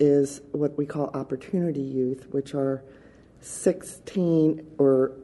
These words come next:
sixteen to twenty-three-year-olds who are not working or not in school. And last year, when the mentoring program trying to find those kids, they could not find them. So there was only one, uh, youth that was serviced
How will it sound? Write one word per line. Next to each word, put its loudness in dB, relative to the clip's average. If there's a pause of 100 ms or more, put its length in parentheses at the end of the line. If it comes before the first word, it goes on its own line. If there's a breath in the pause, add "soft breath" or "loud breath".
(140)
sixteen 0
to 4
twenty-three-year-olds 2
who -4
are 4
not 2
working 2
or -4
not 0
in -2
school. -4 (680 loud breath)
And 4
last 2
year, 8
when 8
the 8
mentoring 6
program 6
trying 0
to 0
find 4
those 4
kids, -2
they -2
could -4
not -2
find -2
them. -8 (460 loud breath)
So -8
there 6
was 2
only 4
one, 6 (300)
uh, 0
youth 6
that 2
was -4
serviced 0